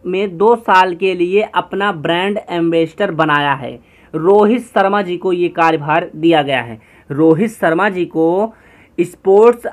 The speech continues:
आईबीआर ब्रांड ने, भारतीय क्रिकेटर हैं, इनको जो है रोहित शर्मा जी को दो साल के लिए ब्रांड एम्बेसडर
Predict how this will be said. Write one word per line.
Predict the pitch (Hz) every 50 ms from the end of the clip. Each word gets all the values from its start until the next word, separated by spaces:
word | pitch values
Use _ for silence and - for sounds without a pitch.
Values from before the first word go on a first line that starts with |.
| - -
आईबीआर | 175 180 185 180 170 175 180 180 185 185 185 202 196 202
ब्रांड | 180 147 143 160 170 180 190 202 190 190 170 _ _ _ _ _ _ _ -
ने, | 170 175 170 165 165 170 180 196 220 233 233 - _ _ _ _ _ _ _ _ -
भारतीय | 127 139 135 170 165 175 175 170 175 226 233
क्रिकेटर | 214 - 175 170 151 - 170 170 160 190 214 214
हैं, | 208 202 185 185 196 208 208 - _
इनको | - 175 185 175 185 240 262 247
जो | 226 226 196
है | 185 185 175 180 175
रोहित | 175 175 190 196
शर्मा | 170 - 180 170 170 175 202 220
जी | 220 196 185 170
को | - 165 175 190 196 196 _ _ _ _ -
दो | 160 185 214 226
साल | 220 220 202 180 175 170 165
के | 160 - 175 170
लिए | 165 160 156 165 175 190 208 214 214 _ _ -
ब्रांड | 147 131 170 160 160 165 175 190 208 214 208 - 175
एम्बेसडर | 175 170 165 160 160 160 156 147 - - 196 202